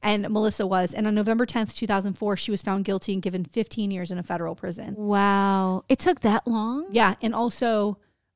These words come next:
Speaker 1: uh, she was, like, begging. She was telling the judge, "I'm so sorry, I'm so sorry. Please don't hate me." And he's like, "I don't hate you. I hate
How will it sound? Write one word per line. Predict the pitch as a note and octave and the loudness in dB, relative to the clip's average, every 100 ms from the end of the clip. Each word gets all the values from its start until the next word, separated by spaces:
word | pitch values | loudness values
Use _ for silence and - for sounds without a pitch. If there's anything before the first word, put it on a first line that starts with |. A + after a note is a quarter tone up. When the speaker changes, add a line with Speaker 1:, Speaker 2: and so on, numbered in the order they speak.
| - | -2
Speaker 1:
uh, | G#3 F#3+ G#3 | 0 2 0
she | - B3 | -2 0
was, | A3+ | 0
like, | G#3+ - - F3+ _ | 0 -4 -10 -10 _
begging. | G3 F#3+ F#3 G3+ G#3 | 0 0 0 -2 -2
She | - | -4
was | G3 | -2
telling | G#3+ | 0
the | G#3 | 0
judge, | G3+ G3+ | -2 0
"I'm | C4+ C#4+ | 0 0
so | E4 D#4+ | -2 -2
sorry, | D#4+ D#4 D#4 | 0 0 0
I'm | D4 | -2
so | C#4 D4+ | -2 -4
sorry. | C#4 D4 C#4+ C#4+ | -2 -2 -2 -4
Please | C#4+ D4+ D4 | -4 -6 -4
don't | C#4+ | -2
hate | C4+ C#4 | -2 -2
me." | B3 A3 | -2 0
And | |
he's | G3+ G#3 | -2 -2
like, | G3+ - | -4 -4
"I | |
don't | C#4+ E4 | -4 -2
hate | C#4 B3 | 0 -2
you. | G3 G#3+ C#4 D#4 | -2 0 0 0
I | A3+ | -2
hate | A3 A#3+ A#3 | -2 -4 -6